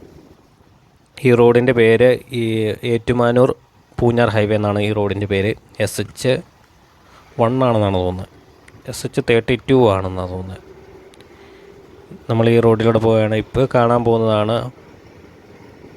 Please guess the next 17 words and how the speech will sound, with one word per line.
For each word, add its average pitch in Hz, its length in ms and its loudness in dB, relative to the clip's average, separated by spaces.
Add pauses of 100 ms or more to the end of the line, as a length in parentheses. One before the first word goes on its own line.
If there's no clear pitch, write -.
(160)
ഇടത് 147 280 4
സൈഡ് 165 280 4
ഇരിക്കുന്നതാണ് 127 580 -2 (140)
അൽഫോൻസ 113 440 -2 (160)
കോളേജും 107 380 0 (180)
വലത് 123 320 -2
സൈഡ് 143 240 0
ഇരിക്കുന്നത് 110 400 -6
സെന്റ് 104 220 -4
തോമസ് 110 320 -2
കോളേജ്. 101 260 -6 (140)
സെന്റ് 110 200 -2
തോമസ് 117 300 -2
കോളേജിലാണ് 117 460 0 (180)
ഒരു 113 180 -2
മാസം 107 280 -4
മുമ്പ് 104 200 -2